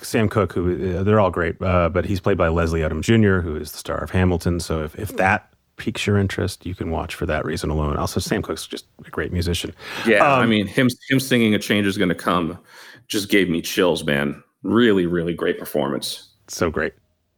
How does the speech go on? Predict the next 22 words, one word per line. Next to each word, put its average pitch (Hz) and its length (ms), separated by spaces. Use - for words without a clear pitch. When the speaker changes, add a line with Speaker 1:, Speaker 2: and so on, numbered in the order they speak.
Speaker 1:
We're 104 220
gonna 98 180
take 95 160
a 95 80
quick 123 260
break 170 280
to 92 80
hear 92 160
from 90 160
our 90 100
sponsor, 139 440
and 127 80
we'll 85 100
be - 60
right 95 200
back 76 220
with - 320
Kemp - 260
Powers. - 580
And 120 200
we're 127 100
back. 87 340